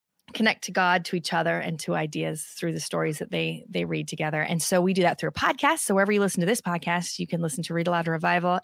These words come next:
And then we also, um, we have a community called R A R Premium. And that's actually the community where I first met Tomie, 'cause I invited him to, um, to join us there. And every month we have a family book club, uh,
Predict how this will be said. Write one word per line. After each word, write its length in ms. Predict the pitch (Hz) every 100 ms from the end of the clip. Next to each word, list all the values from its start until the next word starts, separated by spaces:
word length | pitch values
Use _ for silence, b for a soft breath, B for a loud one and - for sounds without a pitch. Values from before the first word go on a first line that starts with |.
| -
And 160 | 185
then 140 | 185 175
we 100 | 185
also, 480 | 208 226 233 202 -
um, 320 | 190 165 165 B B B -
we 80 |
have 120 | 208 208
a 40 |
community 560 | - 196 262 294 214 196
called 260 | - 190 -
R 160 | 190
A 80 | 190
R 100 | 170
Premium. 440 | 165 302 302 202 180
And 140 | 214 208
that's 220 | 392 -
actually 320 | 180 - 180
the 240 | 175 175 -
community 400 | - 185 170 175
where 140 | 170
I 100 | 165
first 340 | 160 185 170 -
met 180 | 190 -
Tomie, 360 | 190 175 208
'cause 100 | 202
I 80 | 180
invited 400 | 175 175 170 175
him 200 | 202 170
to, 320 | - 190 170 170 B B B B
um, 340 | 190 180 170 - _ _ _ _ _ _ -
to 60 |
join 280 | 190 214 214
us 160 | 190 -
there. 240 | 180 175
And 160 | 185 202
every 220 | 214 254
month 360 | 214 196 208
we 120 | 214 202
have 160 | 196
a 60 | 190
family 340 | 139 180 196
book 260 | 180 170 -
club, 380 | - 170 170 180 _ _ -
uh, 260 | 180 160